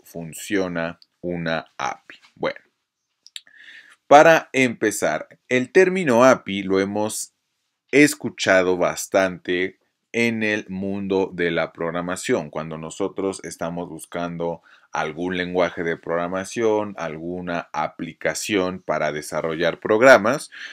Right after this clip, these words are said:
pues siempre hemos escuchado el término api. Muchas veces le hemos tenido miedo,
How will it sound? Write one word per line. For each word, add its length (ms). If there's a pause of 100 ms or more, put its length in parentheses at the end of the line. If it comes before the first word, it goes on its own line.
(140)
pues 300
siempre 800
hemos 340
escuchado 800
el 220
término 560
api. 340 (960)
Muchas 380
veces 440
le 140
hemos 300
tenido 340
miedo, 480